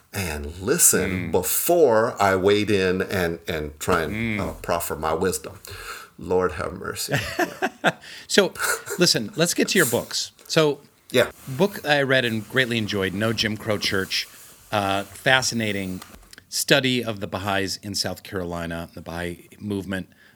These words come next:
Speaker 2: there. But for those who are listening from around the world, wh-, what is, what does that mean? What is, what is Jim Crow in a super nutshell? I think most people probably know what it means. And then what, what does the title of the book refer to?
Speaker 1: Right, right.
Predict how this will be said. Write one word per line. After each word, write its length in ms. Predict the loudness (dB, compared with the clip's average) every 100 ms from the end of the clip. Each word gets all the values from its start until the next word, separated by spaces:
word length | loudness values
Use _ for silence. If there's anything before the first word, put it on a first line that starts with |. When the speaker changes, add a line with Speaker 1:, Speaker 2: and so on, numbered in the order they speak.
| _
Speaker 2:
there. 520 | 0 2 4 2 -2 -8 _ _
But 280 | -2 -2 0
for 120 | 0
those 220 | 2 2
who 100 | 2
are 40 | 0
listening 320 | 0 0 -2
from 160 | -2 -2
around 200 | -2 -2
the 60 |
world, 300 | -4 -4 -4 -8
wh-, 420 | -12 -10 -10 -8 -4
what 140 | -2
is, 160 | -2 -6 -12 -8
what 120 | 0
does 140 | 0 4
that 200 | 2 2
mean? 360 | 0 0 -2 -10 -14
What 200 | -2 4
is, 260 | 4 2 -4 -8 _ -2
what 140 | 2
is 140 | 2 2
Jim 280 | 2 2
Crow 440 | 0 2 4 2 0
in 120 | -2 -2
a 80 |
super 380 | -2 -2 -2 -2
nutshell? 720 | -2 -2 -2 -2 0 0 -4 -10 _ _
I 40 | -8
think 160 | -4
most 180 | -4 -6
people 280 | -8 -8 -10
probably 280 | -10 -8 -8
know 140 | -8
what 160 | -8 -12
it 60 |
means. 280 | -10 -12 -12 -18 -20 _
And 160 | 0 2
then 240 | 2 -2 -6
what, 340 | 0 0 0 -6
what 240 | -4 -2
does 120 | -2 -4
the 80 | -8
title 400 | -2 0 2 0
of 100 | -2
the 60 |
book 260 | -4 -6 -6
refer 280 | -8 -6 -6
to? 200 | -8 -10 -14 -16 _ _ _ _ _ _ -8
Speaker 1:
Right, 160 | 0 2
right. 260 | 4 2